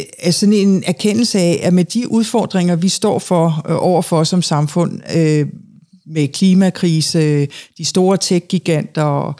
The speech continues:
øh, hvad vi ellers har af, af virkelig store samfundsmæssige udfordringer, så bliver vi nødt til at have en generation af unge,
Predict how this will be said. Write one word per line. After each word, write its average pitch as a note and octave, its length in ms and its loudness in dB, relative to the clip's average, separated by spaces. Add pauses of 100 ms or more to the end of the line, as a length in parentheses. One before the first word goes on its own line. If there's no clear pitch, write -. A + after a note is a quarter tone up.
(400)
øh, E3 140 2
hvad F#3 140 2
vi G3+ 120 4
ellers E3+ 220 0
har E3 260 -2
af, D3+ 300 2
af D#3 140 0
virkelig E3+ 280 0
store F3+ 360 2
samfundsmæssige E3+ 640 0
udfordringer, D#3 500 -2
så - 160 0
bliver A#3 220 2
vi A3 100 4
nødt A3+ 260 4
til G#3 440 2
at F#3+ 160 0
have F#3 360 0
en F#3 200 2
generation F#3+ 560 0
af G3+ 100 0
unge, E3 360 2